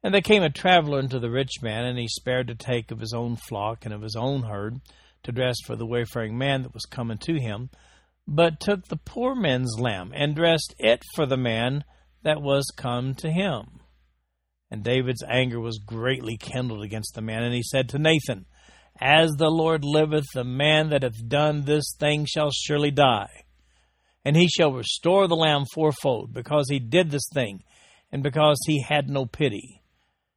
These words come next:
And Nathan said to David, Thou art the man. Thus saith the Lord God of Israel, I anointed thee king over Israel, and I delivered thee out of the hand of Saul. And I gave thee thy master's house and thy master's wives unto thy bosom,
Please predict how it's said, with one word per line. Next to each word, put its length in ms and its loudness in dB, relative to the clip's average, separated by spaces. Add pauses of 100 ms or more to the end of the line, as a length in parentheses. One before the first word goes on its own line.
(220)
And 160 -4
Nathan 360 2
said 240 -2
to 80 -6
David, 420 2 (340)
Thou 500 4
art 420 6
the 80 -2
man. 440 -4 (920)
Thus 320 2
saith 280 4
the 60 -2
Lord 300 2
God 260 4
of 140 0
Israel, 400 0
I 240 6
anointed 480 2
thee 180 0 (100)
king 160 0
over 240 0
Israel, 560 0 (280)
and 180 -2
I 140 4
delivered 680 2
thee 160 2
out 140 4
of 100 0
the 120 0
hand 280 2
of 100 -2
Saul. 540 0 (380)
And 120 0
I 160 8
gave 320 6
thee 120 2
thy 200 4
master's 540 0
house 360 -2
and 100 -6
thy 80 0
master's 520 -2
wives 440 2
unto 180 -4
thy 200 2
bosom, 520 -2